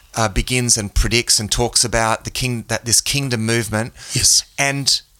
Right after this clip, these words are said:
Speaker 1: that's Christianity and Chr-, Christendom. Now, I've made this, you know, even in the last,
Speaker 2: In the
Speaker 1: uh,
Speaker 2: last couple
Speaker 1: couple of
Speaker 2: of episodes, we
Speaker 1: episodes.
Speaker 2: talked about it, yeah.
Speaker 1: Um, Christendom is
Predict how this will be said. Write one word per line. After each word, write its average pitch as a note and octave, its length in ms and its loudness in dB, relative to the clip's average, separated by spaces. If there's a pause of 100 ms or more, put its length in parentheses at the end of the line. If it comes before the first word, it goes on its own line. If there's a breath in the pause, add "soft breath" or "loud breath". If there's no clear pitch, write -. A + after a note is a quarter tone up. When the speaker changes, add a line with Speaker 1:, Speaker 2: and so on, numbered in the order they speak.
(140)
Speaker 1:
that's C#3 200 0
Christianity C#3 640 0
and A#2 180 -2
Chr-, - 160 -4 (240)
Christendom. A2 800 2
Now, G#2+ 120 -2
I've G2 80 -4
made A2 180 0
this, - 420 4 (140)
you A#2+ 100 -8
know, G#2 140 -2
even A2+ 220 -4
in G#2+ 60 -2
the G#2 60 0
last, G#2 420 2
Speaker 2:
In D3+ 60 0
the D#3+ 60 4
Speaker 1:
uh, D#3 40 4
Speaker 2:
last C#3+ 180 4
couple C#3 200 2
Speaker 1:
couple - 40 6
of C#3 60 2
Speaker 2:
of - 20 -
episodes, C3 260 2
we A#2 120 2
Speaker 1:
episodes. B2 100 0
Speaker 2:
talked C3 200 -2
about A2+ 220 -2
it, G#2+ 100 2
yeah. A#2+ 160 0 (720 loud breath)
Speaker 1:
Um, A#2+ 300 0 (180)
Christendom C#3+ 720 0 (100)
is B2 500 4